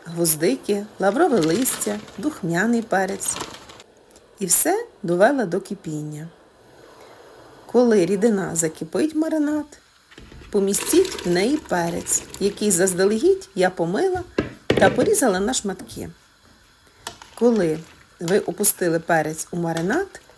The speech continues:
з того моменту проваріть перець у маринаді десять хвилин.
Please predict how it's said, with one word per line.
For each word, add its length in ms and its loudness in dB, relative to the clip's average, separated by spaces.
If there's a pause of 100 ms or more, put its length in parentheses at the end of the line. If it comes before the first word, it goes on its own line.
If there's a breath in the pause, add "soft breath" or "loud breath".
(200)
з 140 -2
того 240 2
моменту 500 0
проваріть 760 2
перець 360 0
у 60 -6
маринаді 560 0
десять 480 -2
хвилин. 420 -6